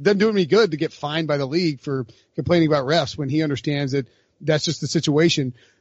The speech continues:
Do you think there's a solution out there where, I mean, how would you handle challenges? Because, like, Belichick maybe shouldn't have cha-, challenged a spot. I get it. Um,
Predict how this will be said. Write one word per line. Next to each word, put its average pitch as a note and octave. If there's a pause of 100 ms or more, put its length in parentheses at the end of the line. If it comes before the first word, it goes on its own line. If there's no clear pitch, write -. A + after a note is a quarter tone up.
(140)
Do F3
you F#3+
think G#3+
there's F3
a D#3+
solution E3
out E3+
there E3+
where, D3 (500)
I D#3+
mean, E3
how F3+
would G3+
you F#3
handle E3
challenges? C3+
Because, C#3+ (220)
like, F#3+
Belichick C#4+
maybe F#3
shouldn't E3+
have E3
cha-, -
challenged D#3
a C3+
spot. C#3
I D3
get D3
it. D#3+ (360)
Um, C3+